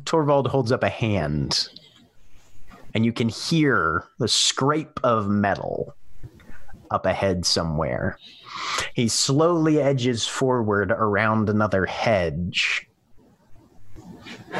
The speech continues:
and then pulls back quietly and holds up three fingers and then waves for you guys to come forward.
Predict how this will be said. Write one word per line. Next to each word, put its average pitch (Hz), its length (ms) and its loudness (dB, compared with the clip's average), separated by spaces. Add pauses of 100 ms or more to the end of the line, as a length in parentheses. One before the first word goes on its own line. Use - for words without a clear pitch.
(480)
and 117 100 2
then 107 160 4
pulls 147 480 2
back 123 440 0 (380)
quietly 104 800 2
and 101 100 0
holds 104 280 0
up 113 220 0
three 117 340 2
fingers 85 760 0 (3500)
and 110 140 2
then 101 140 2
waves 104 280 2
for - 120 0
you 98 120 2
guys 90 240 2
to 92 80 -2
come 87 240 -2
forward. 64 400 -4